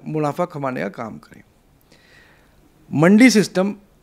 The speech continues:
के ऊपर इसीलिए सरकार ने अटैक किया और आड़तियों को बर्बाद करने का काम किया, ताकि मंडियां बर्बाद होंगी तो किसान बाध्य होगा वो प्राइवेट पूंजीपतियों को ही अपनी फसल बेच पाए। आज मंडियों को बर्बाद करने का काम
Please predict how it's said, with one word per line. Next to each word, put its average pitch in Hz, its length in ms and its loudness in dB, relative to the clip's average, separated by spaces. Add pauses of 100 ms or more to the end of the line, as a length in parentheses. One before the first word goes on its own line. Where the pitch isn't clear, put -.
(720)
के 180 80 4
ऊपर 175 540 4
इसीलिए 214 380 4
सरकार 151 440 -4
ने 151 140 -8
अटैक 127 460 -6
किया 165 160 0
और 175 260 0
आड़तियों 131 400 -2
को 160 80 -2
बर्बाद 120 380 -2
करने 117 260 -4
का 127 40 -2
काम 107 280 -8
किया, 147 220 -2
ताकि 143 440 -2
मंडियां 135 520 2
बर्बाद 131 340 2
होंगी 127 340 -4 (300)
तो - 80 0
किसान 147 460 0
बाध्य 127 260 0
होगा 131 500 0
वो 135 160 0
प्राइवेट 143 520 2
पूंजीपतियों 131 580 -4
को 127 120 -4
ही 147 140 0
अपनी 139 240 -2
फसल 123 300 -2
बेच 139 400 -6
पाए। - 220 -12 (920)
आज 180 200 4
मंडियों 170 360 -2
को 175 120 0
बर्बाद 151 380 0
करने 143 260 -2
का 151 60 0
काम 143 320 -2